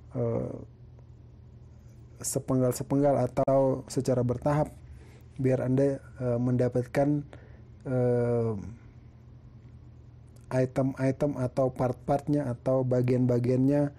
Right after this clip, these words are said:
yang bisa Anda gunakan pada saat, eh, nanti kita akan membuatkan project di akhir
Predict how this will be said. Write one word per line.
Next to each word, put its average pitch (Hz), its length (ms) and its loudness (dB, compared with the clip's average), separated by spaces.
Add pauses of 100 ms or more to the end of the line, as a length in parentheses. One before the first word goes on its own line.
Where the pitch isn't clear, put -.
(420)
yang 120 400 0
bisa 135 240 2
Anda 139 240 2
gunakan 131 560 0 (640)
pada 127 240 2
saat, 139 320 0 (260)
eh, 123 600 2 (100)
nanti 127 240 0
kita 131 240 0
akan 123 160 0
membuatkan 113 560 -2
project 123 400 0
di 120 160 0
akhir 147 400 -2